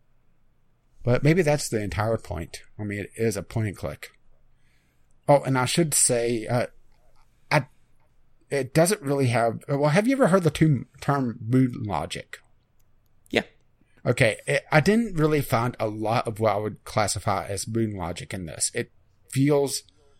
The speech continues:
Speaker 1: like it would make sense, at least in the game world. There's,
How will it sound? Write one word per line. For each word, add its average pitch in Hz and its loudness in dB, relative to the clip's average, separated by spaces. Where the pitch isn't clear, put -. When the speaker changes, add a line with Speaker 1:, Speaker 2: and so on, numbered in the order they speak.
Speaker 1:
like 120 2
it 127 2
would 113 -6
make 113 -4
sense, 110 -4
at 120 -10
least 131 0
in 123 0
the 113 -2
game 92 -8
world. 87 -10
There's, 131 -2